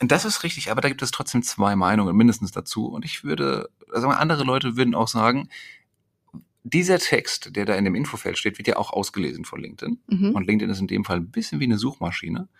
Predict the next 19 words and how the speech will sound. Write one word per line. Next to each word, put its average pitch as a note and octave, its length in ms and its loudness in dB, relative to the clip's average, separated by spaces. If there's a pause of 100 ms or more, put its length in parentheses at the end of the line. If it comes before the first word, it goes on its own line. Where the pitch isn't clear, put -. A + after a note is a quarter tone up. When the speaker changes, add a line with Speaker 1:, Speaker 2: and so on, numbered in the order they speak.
(120)
Speaker 2:
Mhm. G3 120 2
Speaker 1:
Das G#3 180 2
heißt, - 280 -2 (300)
alles, C#3 360 2
was B2 140 -4
du - 80 -6
hier A2 180 0
reinschreibst, - 720 -2
kann - 200 -4
nochmal C3+ 280 -2
dazu G2 300 -4
dienen, F#2 500 -2
dass F2+ 300 -10
du B2 500 2 (380)
bei A#2+ 220 -8
Suchen F3 800 0 (540)
nach D#2 400 -6 (400)
relevanten G#2 500 2
Keywords G#2 460 0